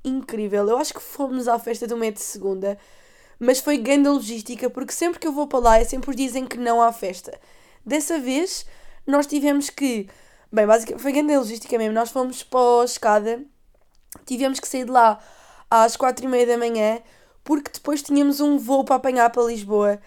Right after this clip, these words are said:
ah, que era tipo às seis da manhã, uma coisa assim do género. Portanto, fomos todas com roupa de sair, maquilhadas, <laughs> bêbadas,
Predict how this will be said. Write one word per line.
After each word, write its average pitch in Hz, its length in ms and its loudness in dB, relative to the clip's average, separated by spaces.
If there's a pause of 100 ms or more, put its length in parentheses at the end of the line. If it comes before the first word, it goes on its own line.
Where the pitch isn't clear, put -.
(300)
ah, 202 500 6
que 220 100 -6
era 214 160 0
tipo 208 220 -6
às 202 460 0
seis 208 380 0
da 208 100 -6
manhã, 202 400 -4 (180)
uma 202 160 -8
coisa 208 200 -4
assim 202 220 -6
do 208 100 -6
género. 202 380 -6 (440)
Portanto, 247 560 0
fomos 247 420 -4 (500)
todas 311 360 2
com 285 160 0
roupa 277 380 0
de - 80 -12
sair, 233 520 -2
maquilhadas, 226 1300 2 (200)
<laughs> - 180 -20
bêbadas, 233 800 4